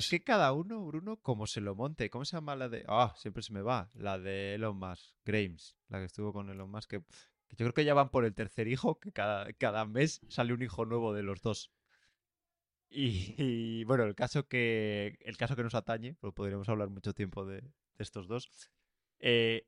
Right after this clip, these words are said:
ha co-, ha, creo que ha hecho como un contrato, bueno, una, ha firmado un, sí, un contrato, podemos llamarle, por lo que tú, de hecho, te da la herramienta para que utilice su voz para crear canciones, pero le tienes que dar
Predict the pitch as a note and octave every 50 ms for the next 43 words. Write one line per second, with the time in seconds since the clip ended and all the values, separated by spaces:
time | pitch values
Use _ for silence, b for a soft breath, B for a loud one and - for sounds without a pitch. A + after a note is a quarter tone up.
0 | _ _ - C3+ D3 - - F#3 D#3+ - _ - - C#3+ C#3 - - C#3+ F#3 G3
1 | _ - F#3+ E3+ E3+ E3+ F3+ F#3+ - - - A2 G2 - - F#2+ G#2 A2 A2 -
2 | - C#3+ C3+ C3 - D3 D#3 D#3+ - A2 F#2+ G2 A2 G#2 G2+ F#2+ F#2+ F#2+ G2+ G#2+
3 | A#2 A2+ - - A2+ - - B2 A2+ A#2 B2 B2 A#2+ A#2+ A#2 A2+ A2+ A#2 A2+ A2
4 | A2 A2 A2+ A2+ A#2 B2 _ _ _ _ _ _ _ _ _ _ _ _ _ _
5 | _ _ _ _ _ _ _ _ _ _ - C#3 C3+ A#2 - G#2+ G2+ - A2+ B2
6 | G#2 A2 F#2+ - G2+ G2 G#2 G#2+ G#2+ G#2+ A2+ A#2+ A#2 C#3+ E3+ - b b b b
7 | b b b b b b - A#2+ G#2+ A2 G#2 - A#2 A2+ - - _ _ _ -
8 | - D3+ E3 C#3+ G2 - _ _ _ _ _ _ - A#2+ C3+ C3+ - E3+ C3 C3+
9 | B2+ C3+ C#3+ D#3 D3+ C#3+ C#3 C3+ B2+ D#3 E3+ E3 C#3 - - G2 - - _ -
10 | G#2+ G#2 G#2 - G#2+ F#2 - G2 G#2 B2 B2+ - B2+ G#2 - - - - - -
11 | - - A2 G#2 F#2+ A#2 C3+ C3 G#2 F#2 - _ _ _ _ _ _ _ _ _
12 | _ _ _ _ - G#2+ G2 G2 F#2+ - - _ - - G#2 G#2 A2+ A2+ - C3+
13 | B2+ - D#3 F3 G3+ D#4 - - - _ - _ _ _ _ - - G#2 G2+ G2+
14 | G2 - B2+ A#2+ - - - G2+ F#2+ F#2 -